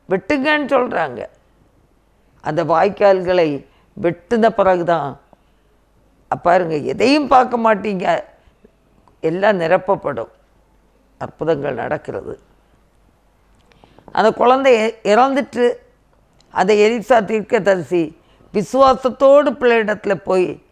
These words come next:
அங்க பாருங்க, அவங்க செய்யற அந்த முறையின்படி அந்த குழந்தை உயிர் பெற்றது. இப்ப இந்த நாகமான் குஷ்டரோகி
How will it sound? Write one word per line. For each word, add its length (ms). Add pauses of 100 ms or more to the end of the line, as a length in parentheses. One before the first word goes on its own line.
(680)
அங்க 240
பாருங்க, 400
அவங்க 220
செய்யற 680 (300)
அந்த 220
முறையின்படி 960 (240)
அந்த 280
குழந்தை 380
உயிர் 360
பெற்றது. 500 (1600)
இப்ப 220
இந்த 400
நாகமான் 680
குஷ்டரோகி 600